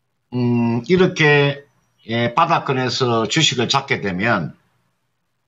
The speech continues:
최소한 삼 개월, 뭐 길게는 뭐 연말까지 가져가도 전혀 무리가 없죠.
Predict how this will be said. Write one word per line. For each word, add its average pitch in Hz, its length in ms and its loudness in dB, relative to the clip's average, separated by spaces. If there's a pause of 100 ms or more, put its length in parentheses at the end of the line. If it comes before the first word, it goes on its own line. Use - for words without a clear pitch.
(480)
최소한 165 640 0
삼 113 380 -2
개월, 98 420 -2 (1200)
뭐 107 220 -2
길게는 127 640 0 (720)
뭐 104 560 -2 (120)
연말까지 165 640 2
가져가도 117 600 -2
전혀 160 340 2
무리가 175 300 2
없죠. 82 380 -8